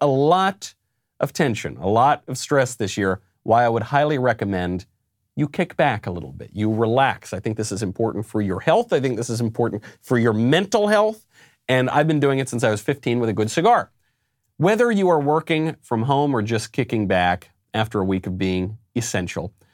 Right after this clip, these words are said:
there is no better way to relax than with a premium cigar. Right now, Thompson has created their very own Knowles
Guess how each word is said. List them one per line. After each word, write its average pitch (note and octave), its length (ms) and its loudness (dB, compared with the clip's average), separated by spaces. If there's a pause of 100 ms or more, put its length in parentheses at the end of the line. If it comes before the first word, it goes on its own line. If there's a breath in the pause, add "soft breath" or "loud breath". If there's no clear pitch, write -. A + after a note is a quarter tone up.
(200)
there C3 120 2
is B2+ 120 0
no D3+ 120 4
better C#3 200 2
way F#2 160 -2
to E2 80 -6
relax - 480 -12
than G2 160 -4
with G2 260 -2
a G2+ 60 -6
premium F2+ 480 -4
cigar. D#2+ 420 -8
Right G#2 240 0
now, C3+ 160 0
Thompson F#2+ 480 -4
has G2 140 -4
created F#2 580 -2
their G#2 160 0
very A#2+ 480 0
own F2+ 360 -2 (300 soft breath)
Knowles D3 680 2